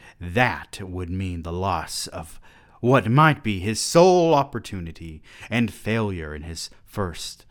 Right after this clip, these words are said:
significant challenge. The sorcerer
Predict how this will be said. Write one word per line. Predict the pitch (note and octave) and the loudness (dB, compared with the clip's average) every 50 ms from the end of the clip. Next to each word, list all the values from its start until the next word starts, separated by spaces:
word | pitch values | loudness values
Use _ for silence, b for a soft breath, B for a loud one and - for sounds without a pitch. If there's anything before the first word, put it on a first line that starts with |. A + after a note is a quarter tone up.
| _ _ | _ _
significant | - - - G#2 - F#2+ F2 D#2+ - - E2+ - - D#2 - - _ - | -16 -12 -12 -12 -10 -8 -10 -10 -10 -12 -14 -14 -14 -14 -16 -16 _ -10
challenge. | - - F2 E2 E2 E2 - - - - _ _ - - - - B B B B B B B B B B B | -10 -8 -8 -10 -12 -12 -14 -18 -20 -20 _ _ -16 -14 -14 -14 B B B B B B B B B B B
The | - A#2 A2+ | -4 -4 -2
sorcerer | - - - - F3+ F#3 D3 - - G2+ E2+ D#2 C#2 C2 C#2 C#2+ D2+ | -2 -2 4 6 6 6 6 2 -2 -8 -8 -10 -12 -14 -16 -16 -18